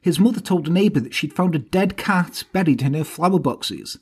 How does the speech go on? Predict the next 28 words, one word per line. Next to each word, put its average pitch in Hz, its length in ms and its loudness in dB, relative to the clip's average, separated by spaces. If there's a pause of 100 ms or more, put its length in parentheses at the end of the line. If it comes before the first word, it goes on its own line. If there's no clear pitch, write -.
This 185 200 2
neighbour 185 300 2
later 180 280 0
told 170 260 0
Biondi 160 440 4
that 156 160 -2
while 185 220 0
the 185 80 -6
family 190 360 2
lived 165 360 2
in 175 80 2
the 147 80 2
neighbourhood, 131 600 0
cats - 280 -6
would 160 120 -2
go 170 120 4
missing 165 380 0
all 147 160 2
the 147 100 -6
time. 180 500 0 (160)
But 143 140 -4
when 160 160 2
the - 60 -2
family 175 380 2
moved, 180 460 0 (120)
the 156 80 -4
disappearances 151 920 -2
stopped. - 760 -8